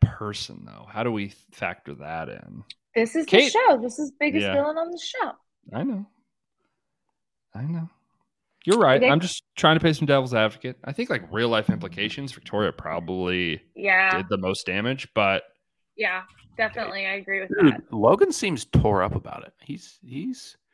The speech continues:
Speaker 1: Yeah.
Speaker 3: got some damage done.
Speaker 1: Dude, <sighs> I had to be a scuba instructor. It was really hard. <laughs> All right, Logs.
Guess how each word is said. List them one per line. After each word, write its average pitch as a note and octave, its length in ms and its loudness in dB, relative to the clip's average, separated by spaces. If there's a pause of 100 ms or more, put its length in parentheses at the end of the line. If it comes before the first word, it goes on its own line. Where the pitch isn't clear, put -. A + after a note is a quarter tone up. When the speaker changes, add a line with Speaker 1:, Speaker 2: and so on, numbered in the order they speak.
(160)
Speaker 1:
Yeah. - 240 -12 (760)
Speaker 3:
got F3 140 -12
some F#2 320 -14
damage F2 500 -4
done. G1+ 300 -12 (360)
Speaker 1:
Dude, D#3+ 440 -2
<sighs> - 680 -12
I F3 80 -4
had D#3 260 -8
to A#2 40 -14
be - 260 -10
a - 120 -12
scuba - 580 -12 (100)
instructor. - 920 -4 (100)
It - 180 -4
was - 200 -6
really A2 500 0
hard. C#2 580 0 (160)
<laughs> - 20 -4 (1000)
All D3 180 10
right, B2 180 6
Logs. A2 840 4